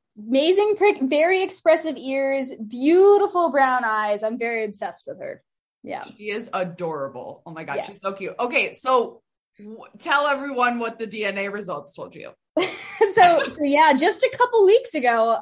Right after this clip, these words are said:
Speaker 1: my brother for Christmas got me the Embark D N A test.
Speaker 2: Such a good
Speaker 1: Which I
Speaker 2: pick.
Speaker 1: held off on, and I was like, "Oh, I'm just,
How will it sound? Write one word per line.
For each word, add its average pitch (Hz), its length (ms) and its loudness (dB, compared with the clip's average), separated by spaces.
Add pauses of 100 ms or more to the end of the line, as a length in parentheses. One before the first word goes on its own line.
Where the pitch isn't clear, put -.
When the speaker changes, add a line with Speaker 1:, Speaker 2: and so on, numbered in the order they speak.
(140)
Speaker 1:
my 233 640 -4
brother 226 380 -4
for 247 120 -10
Christmas 220 380 -14
got 202 180 -6
me 196 160 -14
the 202 300 -8
Embark 196 380 -6
D 220 100 -12
N 214 100 -10
A 190 120 -10
test. - 500 -14 (200)
Speaker 2:
Such - 280 -6
a 359 80 -8
good 233 80 -4
Speaker 1:
Which 214 80 -6
I 262 140 2
Speaker 2:
pick. - 100 -6
Speaker 1:
held 339 180 2
off 330 300 4
on, 202 320 0
and 208 100 -6
I 220 80 -4
was 220 140 -6
like, 220 240 -10
"Oh, 220 140 -6
I'm 214 220 -2
just, 269 200 -6